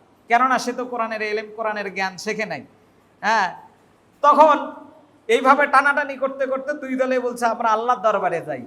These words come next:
আল্লাহর দরবারে গিয়ে বলছে, "হে আল্লাহ, আপনার ওই ব্যক্তি ইসলাম গ্রহণ করার পর কেবলই তো কোরআন শেখার জন্য শিখতেই পারে নাই, রাস্তার মধ্যে মৃত্যু হয়েছে।"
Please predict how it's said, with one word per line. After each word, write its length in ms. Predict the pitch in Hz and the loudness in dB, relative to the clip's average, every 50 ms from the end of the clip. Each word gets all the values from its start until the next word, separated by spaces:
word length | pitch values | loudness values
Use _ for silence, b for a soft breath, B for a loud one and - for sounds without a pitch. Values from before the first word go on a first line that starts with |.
| - _ - | -16 _ -2
আল্লাহর 320 | 175 202 233 233 233 226 | 0 0 2 2 0 0
দরবারে 360 | 190 226 220 220 220 220 220 220 214 | 2 0 0 0 0 -2 -4 -4 -6
গিয়ে 160 | 214 220 220 | -6 -8 -6
বলছে, 380 | 214 220 214 208 208 208 214 214 | -6 -4 -6 -6 -6 -8 -8 -6
"হে 140 | 220 220 | -4 -2
আল্লাহ, 300 | 220 220 220 220 220 233 | -2 -2 -2 -2 0 2
আপনার 360 | 226 208 208 - 214 226 220 220 | 2 2 0 0 -2 -4 -4 -4
ওই 260 | 226 226 220 220 220 - - - - - 175 | -4 -6 -8 -8 -10 -12 -18 -20 -20 -12 -6
ব্যক্তি 460 | 214 240 233 - - 240 233 196 - | -6 -6 -6 -8 -12 -12 -12 -10 -10
ইসলাম 340 | 220 - - 233 233 226 226 | -12 -8 -4 -4 -4 -4 -4
গ্রহণ 260 | 233 233 233 220 220 | -6 -6 -4 -4 -6
করার 320 | 220 - - 220 220 220 | -6 -6 -4 -4 -2 -4
পর 200 | 214 214 220 214 | -4 -6 -8 -10
কেবলই 380 | 214 220 220 214 220 240 233 240 | -8 -8 -8 -8 -8 -8 -12 -12
তো 120 | 233 233 | -14 -14
কোরআন 300 | 226 233 226 214 214 214 | -12 -8 -8 -8 -8 -8
শেখার 380 | 208 208 214 214 220 220 220 - | -10 -12 -8 -4 -2 -4 -4 -4
জন্য 200 | 220 208 208 214 | -12 -16 -14 -10
শিখতেই 440 | 208 - 359 370 359 - 302 285 262 | -6 -4 -4 -4 -4 -6 -6 -6 -2
পারে 240 | 262 240 214 214 208 | 0 0 0 0 -2
নাই, 140 | 202 202 | -4 -2
রাস্তার 340 | 208 220 214 214 - 240 226 | 0 0 0 0 -2 -6 -6
মধ্যে 240 | 226 226 202 196 233 | -6 -8 -10 -12 -12
মৃত্যু 340 | 214 214 208 - - 214 202 | -12 -14 -18 -16 -8 -4 -2
হয়েছে।" 320 | 196 190 180 - - - | -2 -2 -2 -4 -10 -16